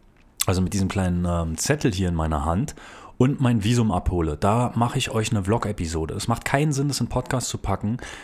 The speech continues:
weil ich hab das gestern aus dem Briefkasten geholt. Das macht dann keinen Sinn irgendwie. Da ist der Moment eh vorbei. Was ich gemacht habe, ist, ich hab das aufgenommen, ja, und ich packe euch das alles in den Vlog.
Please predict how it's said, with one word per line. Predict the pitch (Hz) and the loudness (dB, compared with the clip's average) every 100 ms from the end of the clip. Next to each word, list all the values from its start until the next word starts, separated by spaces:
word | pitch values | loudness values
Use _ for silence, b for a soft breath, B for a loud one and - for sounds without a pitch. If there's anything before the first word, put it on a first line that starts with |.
| B | B
weil | 107 117 - - | 2 2 0 -8
ich | - - | -2 -2
hab | - | 0
das | 139 | -2
gestern | - 143 147 | 0 0 0
aus | 135 | 0
dem | 120 | 0
Briefkasten | 123 175 - 117 - 107 | -2 0 0 -2 0 0
geholt. | 98 127 | 0 0
Das | 110 - | -2 -2
macht | 123 - | -4 -2
dann | 120 104 | -2 0
keinen | - 117 | 0 0
Sinn | 104 143 98 | 0 -2 0
irgendwie. | 101 98 104 101 B B B - | 0 0 -2 -4 B B B -2
Da | |
ist | 95 - | 0 0
der | 117 | 2
Moment | 110 113 113 | 2 2 0
eh | 123 | -2
vorbei. | - 90 80 80 123 B B B B | 0 0 2 2 0 B B B B
Was | 87 90 147 - | 0 2 2 0
ich | 151 - | -4 0
gemacht | 120 143 - - | 0 0 -2 -2
habe, | 85 80 | 0 2
ist, | 80 127 - - - _ _ _ - - | 2 0 -2 -8 -16 _ _ _ -12 -4
ich | - | -4
hab | - | -2
das | 117 - | -2 2
aufgenommen, | 131 - 92 85 85 160 - _ - _ - | 2 2 0 2 0 -2 -8 _ -20 _ -2
ja, | 90 123 - _ _ _ - _ _ _ - B B - | 0 0 -4 _ _ _ -20 _ _ _ -18 B B -2
und | 101 | 2
ich | |
packe | 127 135 | 4 4
euch | 151 | 2
das | 127 - | 2 2
alles | 113 127 | 0 2
in | 113 | 2
den | 98 | 2
Vlog. | 80 80 | 2 0